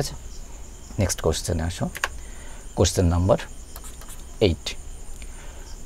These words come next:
পনেরো বৎসরে কোনো টাকা আড়াই গুণ হলে বাৎসরিক সরল সুদের হার কত?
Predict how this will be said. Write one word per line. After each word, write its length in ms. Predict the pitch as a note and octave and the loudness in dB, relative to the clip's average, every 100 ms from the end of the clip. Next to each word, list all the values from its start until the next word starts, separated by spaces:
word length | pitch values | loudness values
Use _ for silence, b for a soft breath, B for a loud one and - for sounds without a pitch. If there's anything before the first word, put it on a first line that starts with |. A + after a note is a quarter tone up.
| - | 6
পনেরো 320 | C#3+ D#3 E3+ E3+ | 10 12 12 12
বৎসরে 480 | B2+ G2 - G#2+ G#2+ D#3 - - - | 12 12 6 8 8 6 0 -8 10
কোনো 180 | C#3 B2+ F#2+ | 12 12 10
টাকা 220 | F2 G#2+ E3+ - - - G#2+ | 6 4 4 -2 -10 0 8
আড়াই 240 | G#2+ C#3 D#3 D3 | 10 12 12 12
গুণ 160 | C#3+ A2 G2 | 12 10 8
হলে 220 | F2+ A#2+ - - - G2 F#2 | 8 6 2 -8 0 6 10
বাৎসরিক 640 | A2+ - - D#3 D#3 D3+ - | 8 8 8 8 8 4 4
সরল 280 | A2+ A2 B2 - | 8 10 8 6
সুদের 280 | A#2 A#2 G#2 | 8 8 8
হার 200 | F#2 F2+ - - - - - | 4 2 0 -6 -10 2 6
কত? 180 | F2+ | 6